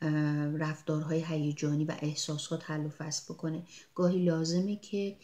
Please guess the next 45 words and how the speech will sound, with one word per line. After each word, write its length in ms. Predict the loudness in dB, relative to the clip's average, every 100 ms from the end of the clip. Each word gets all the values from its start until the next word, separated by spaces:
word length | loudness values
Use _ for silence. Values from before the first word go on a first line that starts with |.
| -20 _ -2
اه، 220 | 0 0
برای 360 | 0 0 2
اینکه 200 | 2 0 -2
بتونه 300 | -4 0 0
یک 180 | 0 -2
مسئله 440 | -2 -2 -2 -2
رو 60 | -2
حل 220 | -2 -2
و 40 |
فصل 420 | -4 -4 -4 -6
بکنه، 380 | -6 -4 -2 -2 -6 -18 -8 0
از، 300 | 0 0 -2
اه، 320 | 0 0 -2 -6 -10 -8 2
با 340 | 4 6 2 -4 -12 0
مذاکره 720 | 4 6 6 4 2 2 4
مسئله 400 | 4 4 2 -2
رو 120 | -4
حل 200 | -4 -4
و 80 | -6 -6
فصل 300 | -4 -4 -6
بکنه 200 | -4 -2
یا 120 | -2 0
با 160 | 0
بحث 400 | 0 0 -2 -4
و 40 | 0
جدل 400 | 2 2 2 2
مسئله 380 | 0 -2 -6 -6
رو 80 |
حل 180 | -4 -6 -8
و 60 |
فصل 400 | -10 -8 -6 -8
بکنه. 260 | -8 -10 -12 -14 -18 -6 2
این 140 | 2
چیزی 300 | 2 2 2
هستش 460 | 2 -2 0 -2 0
که 200 | -4 -4 -12 -6
می‌تونه 380 | 2 2 2 0
دختر 380 | 0 -2 -2 0
نوجوان 460 | 0 0 -2 -2 0
توی 160 | 0
رابطه 320 | 0 -2 -4
با 100 | -6
پدرش 680 | -6 -4 -4 -2 -2 -4 -6 -12 _ _
یاد 320 | 4 4 2
بگیره. 340 | -6 -12 -14